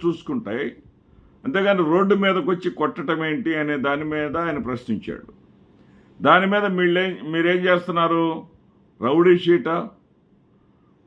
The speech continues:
వీళ్ళ మీద పదకొండు కేసులు ఉన్నాయి అని అంటా ఉన్నారు.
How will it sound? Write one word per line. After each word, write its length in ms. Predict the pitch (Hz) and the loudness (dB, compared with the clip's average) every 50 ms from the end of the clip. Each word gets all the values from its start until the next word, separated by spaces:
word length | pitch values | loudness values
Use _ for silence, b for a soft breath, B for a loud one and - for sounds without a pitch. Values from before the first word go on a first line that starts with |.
| _ _ - | _ _ -2
వీళ్ళ 160 | 117 139 151 | 0 2 2
మీద 160 | 151 160 165 160 | 2 2 0 0
పదకొండు 500 | 151 113 143 143 151 151 135 160 160 143 | 0 0 -2 -2 -2 0 0 -2 -2 0
కేసులు 420 | - 160 165 170 170 170 170 165 | 2 2 2 2 2 2 0 0
ఉన్నాయి 420 | 160 160 165 165 170 180 - - - - - - - - - _ _ _ _ _ _ _ _ _ _ - | 0 0 0 0 0 0 -2 -6 -12 -20 -20 -20 -20 -20 -20 _ _ _ _ _ _ _ _ _ _ -10
అని 120 | 135 151 165 | -6 -4 -2
అంటా 260 | 156 151 127 113 151 | -2 -2 -2 -2 -2
ఉన్నారు. 520 | 131 120 107 90 78 64 - - - _ | 0 0 -2 -4 -6 -10 -14 -18 -20 _